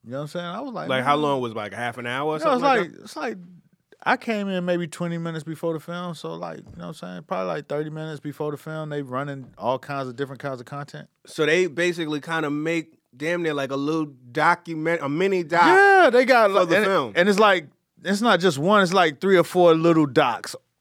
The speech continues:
Speaker 1: before the film comes on. And they always do that. <coughs> Like, when it, Black Panther, they had, like, the black, you know what I'm saying,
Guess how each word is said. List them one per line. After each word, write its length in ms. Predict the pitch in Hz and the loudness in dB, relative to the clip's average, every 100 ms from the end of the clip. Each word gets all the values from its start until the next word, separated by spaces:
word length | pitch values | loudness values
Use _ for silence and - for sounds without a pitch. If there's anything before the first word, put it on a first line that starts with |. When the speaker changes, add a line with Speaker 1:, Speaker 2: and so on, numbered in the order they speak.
| - | -4
Speaker 1:
before 360 | 139 135 160 143 | -2 2 4 4
the 80 | |
film 320 | - 151 135 117 | 2 0 0 -2
comes 300 | 120 101 90 | -6 -6 -10
on. 160 | 76 _ _ _ _ _ - | -16 _ _ _ _ _ -2
And 100 | 165 | 4
they 80 | 220 | 6
always 320 | 247 202 147 | 8 6 4
do 140 | 139 | 0
that. 200 | 101 - _ _ - | 0 -4 _ _ -10
<coughs> 400 | - - - - | -8 -8 -10 -4
Like, 220 | 135 135 135 | 4 4 4
when 220 | 143 151 | -2 -2
it, 160 | 151 85 _ _ _ | -2 -4 _ _ _
Black 280 | 135 151 - | -2 -2 0
Panther, 300 | 180 185 165 | 0 2 4
they 80 | 156 | 4
had, 280 | 160 147 139 | 4 4 4
like, 380 | 143 135 120 | 2 0 -6
the 80 | 117 | -16
black, 400 | 98 127 131 104 104 | -4 0 0 -2 -12
you 60 | 147 | -4
know 100 | 151 | -2
what 120 | 135 | 0
I'm 60 | 151 147 143 | 0 0 -2
saying, 100 | 139 | -4